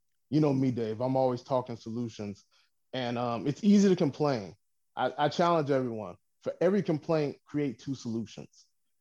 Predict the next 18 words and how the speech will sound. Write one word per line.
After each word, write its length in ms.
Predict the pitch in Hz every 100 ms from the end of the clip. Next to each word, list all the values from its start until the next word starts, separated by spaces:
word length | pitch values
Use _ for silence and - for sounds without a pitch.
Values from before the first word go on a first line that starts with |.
| _
Even, 440 | 180 202 220 202
you 80 | 226
know, 180 | 196 175
hey, 200 | 175 110 - _
they 100 | 147
may 200 | 160 190
not 240 | 175 143 123
work, 280 | 165 120
but 160 | 117 117
you're 80 | 151
bringing 400 | 135 160 135 120
something 580 | - 143 143 - 92 95
to 100 | 98
focus 420 | - 123 120 110
on 200 | 104 101 -
other 240 | 123 120
than 340 | 110 117 113
just 340 | 107 120 117